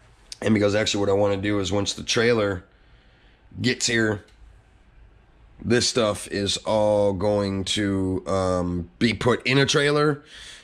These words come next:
And then I want, I want my garage back for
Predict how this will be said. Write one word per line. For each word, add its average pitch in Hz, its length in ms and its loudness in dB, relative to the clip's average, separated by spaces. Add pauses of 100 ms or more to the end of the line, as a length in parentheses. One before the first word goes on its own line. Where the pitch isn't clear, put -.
(140)
And 92 120 -6
then 95 60 -4
I 98 60 0
want, 101 280 0
I 98 40 0
want 107 240 2
my 101 80 0
garage 135 560 2
back 120 340 -2
for 113 520 -2